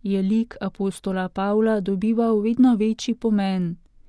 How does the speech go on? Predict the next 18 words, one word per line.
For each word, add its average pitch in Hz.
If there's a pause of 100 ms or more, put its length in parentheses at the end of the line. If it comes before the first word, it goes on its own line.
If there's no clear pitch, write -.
Prvotna 208
cerkev, 220
ki -
je 180
bila 185
manjšega 196
obsega, 208
je 185
bila 190
zato 214
predelana. 190 (520)
Med 190
leti 196
štiristo 185
dvaindvajset 196
in 185
štiristo 202
petinštirideset 214